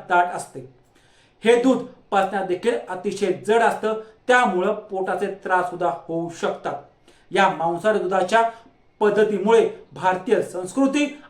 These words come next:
आणि धार्मिक भावना विचारात घेता भारताने अमेरिकेतील दुग्धजन्य पदार्थांच्या आयातीस आणि विक्रीस भारतात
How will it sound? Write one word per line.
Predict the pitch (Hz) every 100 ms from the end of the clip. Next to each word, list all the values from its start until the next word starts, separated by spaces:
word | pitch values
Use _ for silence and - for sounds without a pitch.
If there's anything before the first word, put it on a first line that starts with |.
| -
आणि | 180 202
धार्मिक | - 175 180 190 - -
भावना | 208 220 254 247 - -
विचारात | 170 185 196 185 208
घेता | 202 190 - -
भारताने | 175 175 240 226 - - - -
अमेरिकेतील | 190 202 214 214 226 226 220 180 -
दुग्धजन्य | 170 196 196 190 - -
पदार्थांच्या | 175 190 185 180 - 202 - -
आयातीस | 202 240 240 254 254 - _
आणि | 175 151 127
विक्रीस | 185 196 - 254 208 - - _ _
भारतात | 175 190 185 208 208